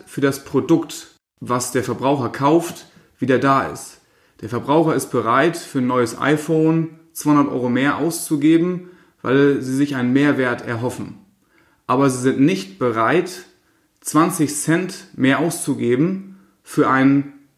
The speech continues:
Kotelett, was aus Freiland-Schweinehaltung kommt.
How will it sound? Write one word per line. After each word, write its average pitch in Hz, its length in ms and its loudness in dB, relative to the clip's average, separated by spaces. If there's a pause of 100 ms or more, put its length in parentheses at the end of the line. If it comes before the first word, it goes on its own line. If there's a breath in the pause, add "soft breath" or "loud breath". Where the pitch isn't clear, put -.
Kotelett, 160 680 -2 (320)
was - 520 -4 (200)
aus 135 220 -2
Freiland-Schweinehaltung 113 1300 -2 (480 soft breath)
kommt. - 400 -6